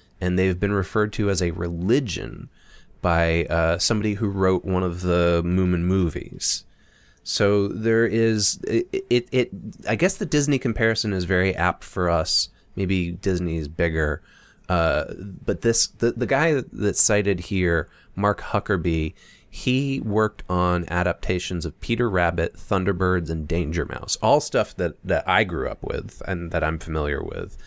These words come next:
Uh, and he said, like, Moomins is far more, like, of a religious experience for the audience. And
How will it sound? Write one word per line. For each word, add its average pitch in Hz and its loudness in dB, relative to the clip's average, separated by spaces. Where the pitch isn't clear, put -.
Uh, 87 2
and 98 0
he 117 2
said, 92 2
like, 87 0
Moomins 104 4
is 90 0
far 107 2
more, - -6
like, 87 -2
of 82 -2
a 80 0
religious 90 -2
experience 80 -4
for 80 -2
the 82 -4
audience. - -2
And 82 -4